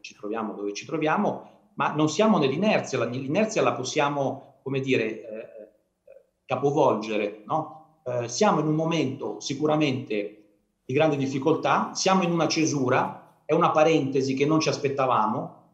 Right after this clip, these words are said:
eh, quella di essere confinati, come dicono i francesi, isolati in casa, ehm, e che però deve essere, eh, preparatoria di qualcosa che verrà dopo.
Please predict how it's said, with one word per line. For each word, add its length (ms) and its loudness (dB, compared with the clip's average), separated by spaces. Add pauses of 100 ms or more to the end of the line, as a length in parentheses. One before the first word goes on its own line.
(160)
eh, 600 0
quella 220 2
di 120 0
essere 280 0
confinati, 920 -2
come 160 -8
dicono 220 -8
i 60 -6
francesi, 640 -8 (240)
isolati 420 0
in 120 -4
casa, 800 0 (260)
ehm, 1000 0
e 140 0
che 180 -2
però 340 6
deve 220 0
essere, 380 0
eh, 280 2 (260)
preparatoria 960 2 (280)
di 80 -20
qualcosa 420 -4
che 100 -8
verrà 240 -8
dopo. 420 -2